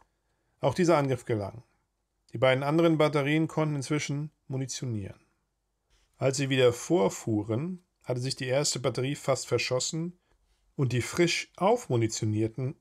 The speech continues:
allerdings durch Ausfall geschwächten Batterien kamen gerade rechtzeitig,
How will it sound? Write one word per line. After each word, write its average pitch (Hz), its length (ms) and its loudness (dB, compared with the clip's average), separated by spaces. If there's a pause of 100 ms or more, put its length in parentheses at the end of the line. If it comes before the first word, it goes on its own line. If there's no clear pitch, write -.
allerdings 143 640 2
durch 123 320 -2
Ausfall 170 760 2
geschwächten 139 640 -2
Batterien 135 680 -4 (400)
kamen 143 240 2
gerade 151 300 4
rechtzeitig, 156 920 -2